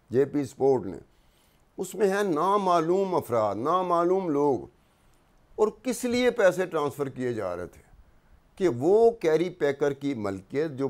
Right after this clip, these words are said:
प्राइवेट टीवी चैनल था, चैनल नाइन के लिए पर्सनल सर्विसेज देंगे। भाई, वो कौन लोग हैं जो पर्सनल सर्विसेज देने में? ऑस्ट्रेलिया रिजर्व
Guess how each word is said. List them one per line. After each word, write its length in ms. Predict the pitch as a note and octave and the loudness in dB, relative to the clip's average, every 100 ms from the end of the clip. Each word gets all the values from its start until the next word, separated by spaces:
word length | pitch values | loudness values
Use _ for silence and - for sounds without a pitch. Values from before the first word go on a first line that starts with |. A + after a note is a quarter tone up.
| G#2 | -4
प्राइवेट 460 | A2 A2 B2+ D3+ A#2+ - | -2 -2 -2 -4 -8 -10
टीवी 360 | C3 B2+ C3 B2 | -6 -4 -4 -4
चैनल 440 | - G#2 G#2+ A#2 | -2 -2 -2 -4
था, 280 | A2 A#2 D3+ | -4 -2 -2
चैनल 580 | D#3 - A2 A#2 B2+ A#2+ | -4 -2 -2 0 -2 -2
नाइन 320 | G2 G#2+ C3+ | -2 -2 -2
के 160 | B2+ B2 | -2 -4
लिए 200 | A2+ D3 E3+ | -2 -4 -4
पर्सनल 420 | F#3+ F#3+ G#3+ A3 | -2 -2 0 0
सर्विसेज 460 | - G3 G#3 G3 G#3+ | 0 -2 -2 -2 -4
देंगे। 360 | D#3+ C#3 A#2+ F#2 - _ _ _ _ _ _ _ _ _ _ | 0 0 0 -8 -14 _ _ _ _ _ _ _ _ _ _
भाई, 160 | - B3+ | -4 -2
वो 80 | B3+ | 0
कौन 420 | - A3+ B3+ B3+ | 2 4 4 4
लोग 320 | A3 F#3+ F3 | 4 4 4
हैं 200 | D#3+ D#3+ E3 | 2 0 0
जो 100 | E3 | -2
पर्सनल 360 | - C3+ C#3 C3 | -2 -2 -4 -4
सर्विसेज 460 | A2+ G2+ F#2+ G2+ | -6 -8 -8 -8
देने 300 | F#2 G2+ G2+ | -6 -4 -2
में? 100 | A2 | -2
ऑस्ट्रेलिया 460 | C#3+ - A#2 G#2 A#2+ | -4 -4 -6 -4 -4
रिजर्व 240 | A#2 G2 | -4 -6